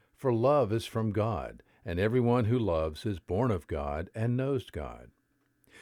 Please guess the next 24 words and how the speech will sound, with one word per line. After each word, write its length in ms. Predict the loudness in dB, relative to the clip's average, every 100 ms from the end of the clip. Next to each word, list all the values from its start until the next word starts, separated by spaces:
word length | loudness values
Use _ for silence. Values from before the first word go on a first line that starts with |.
| -12 0
The 80 |
one 200 | 2 4
who 80 | 4
does 260 | 2 0 0
not 280 | 0 -2 -2
love 400 | -2 0 -2 -6 _ _ _ _ -2
does 220 | 0 2
not 200 | 0 0
know 280 | 0 0 0
God, 500 | -4 -6 -10 -18 -20 _ _
for 220 | -6 -4
God 540 | 0 0 0 -2 -8 -12 _
is 220 | -10 -8
love. 540 | -6 -4 -6 -8 -16 _ _ _ _ _ _ _ _ _ _ _ _ _
By 320 | -4 0 2
this 300 | 4 4 4
the 160 | -2 0
love 240 | 2 4
of 160 | 2 0
God 400 | -2 0 -2 -2
was 160 | -2
manifested 800 | -2 -2 -2 0 -2 -2 -4 -4
in 180 | -2 -4
us, 480 | -4 -8 -10 -20